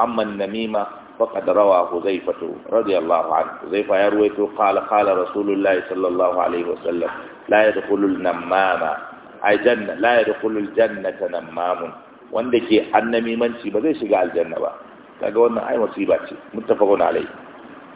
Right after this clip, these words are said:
Ba zai shiga aljanna ba, annamam mai hada wannan da wannan, ya dauki maganan wannan ya kai san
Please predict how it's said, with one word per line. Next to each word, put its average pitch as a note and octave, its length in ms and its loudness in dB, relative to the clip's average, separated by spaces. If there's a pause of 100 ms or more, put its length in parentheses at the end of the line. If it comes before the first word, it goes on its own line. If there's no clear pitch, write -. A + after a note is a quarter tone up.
(180)
Ba G#2 80 6
zai B2+ 240 6
shiga G#2 240 2
aljanna G2+ 320 2
ba, F2+ 160 2 (160)
annamam F2+ 720 0
mai F2+ 80 0
hada G#2 320 -2
wannan G2+ 420 -4
da D#2+ 60 -2
wannan, F2+ 320 0
ya - 80 -6
dauki F2 240 -2
maganan G2+ 400 0
wannan G2+ 240 0
ya E2+ 80 -4
kai F#2+ 240 2
san F2+ 100 -4